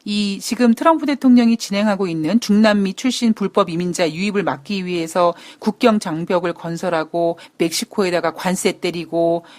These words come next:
이런 것들 보면서 미국은, 어, 국가적 책임을 져야 된다. 자, 트럼프 대통령은 도덕적 원칙이 결여되어 있다고 생각한다라고 비판했습니다. 자, 근데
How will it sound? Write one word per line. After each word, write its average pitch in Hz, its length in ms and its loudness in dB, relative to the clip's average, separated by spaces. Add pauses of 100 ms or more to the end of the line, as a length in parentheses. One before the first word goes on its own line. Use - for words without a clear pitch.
이런 247 240 6
것들 170 420 -2
보면서 180 640 0 (300)
미국은, 240 800 2 (460)
어, 170 500 0 (140)
국가적 294 520 0
책임을 349 440 -2
져야 190 260 0
된다. 156 520 -2 (520)
자, 147 300 -2 (140)
트럼프 349 320 2
대통령은 226 720 2 (200)
도덕적 294 560 0
원칙이 226 640 -2
결여되어 285 520 2
있다고 254 280 0
생각한다라고 202 640 2
비판했습니다. 170 800 -6 (600)
자, 226 100 -2
근데 220 520 2